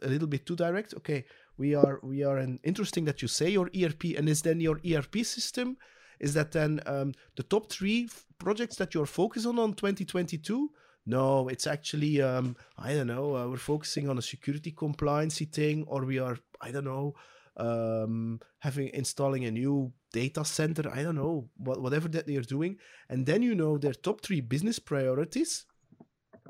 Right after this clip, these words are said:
because you can only do a couple of projects, big projects in a year. And then it's your job to be creative and to attach your contract book to one of those business priorities.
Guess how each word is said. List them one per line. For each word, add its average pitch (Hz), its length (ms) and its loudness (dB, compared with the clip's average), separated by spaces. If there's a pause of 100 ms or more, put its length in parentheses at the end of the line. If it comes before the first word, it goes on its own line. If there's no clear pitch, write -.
(180)
because 160 300 2
you 151 80 -4
can 135 180 -2
only 165 360 4
do 123 320 0 (440)
a 113 60 -12
couple 160 260 -2
of - 160 -6
projects, 165 520 -2
big 120 360 -2
projects - 460 -4
in 127 160 -2
a - 20 0
year. 135 320 2 (640)
And 127 160 0
then 220 280 4 (160)
it's - 180 -6
your 156 160 4
job 151 360 -4
to 147 80 -6
be 131 100 -4
creative 151 600 -4
and 131 200 -4
to 139 160 -4
attach - 560 -6
your 131 180 0
contract 170 540 -4
book - 260 -2 (480)
to 262 80 -2
one 147 160 0
of 135 140 -2
those 131 200 -4
business 240 360 -4
priorities. 110 760 -6